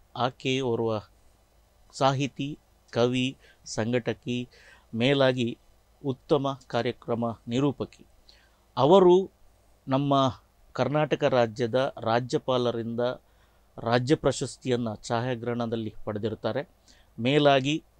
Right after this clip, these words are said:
ಫೋಟೋಗ್ರಫಿ ಅಸೋಸಿಯೇಷನ್ನ ವಿವಿಧ ಹುದ್ದೆಗಳಲ್ಲಿ ಅಲಂಕೃತವಾಗಿ, ಕೇವಲ ಅಲಂಕೃತಗೋಸ್ಕರ ಹುದ್ದೆಯನ್ನು ಸ್ವೀಕಾರ ಮಾಡದೆ,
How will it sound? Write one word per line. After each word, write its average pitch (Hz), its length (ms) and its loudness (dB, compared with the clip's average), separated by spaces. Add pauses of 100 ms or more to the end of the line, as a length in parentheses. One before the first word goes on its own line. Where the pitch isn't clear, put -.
ಫೋಟೋಗ್ರಫಿ 123 520 -4
ಅಸೋಸಿಯೇಷನ್ನ 117 640 -6 (340)
ವಿವಿಧ 123 300 -2
ಹುದ್ದೆಗಳಲ್ಲಿ 120 840 -2 (440)
ಅಲಂಕೃತವಾಗಿ, 120 840 -2
ಕೇವಲ 127 360 0
ಅಲಂಕೃತಗೋಸ್ಕರ 151 1000 0
ಹುದ್ದೆಯನ್ನು 123 500 -2
ಸ್ವೀಕಾರ 120 400 -4
ಮಾಡದೆ, 113 400 -2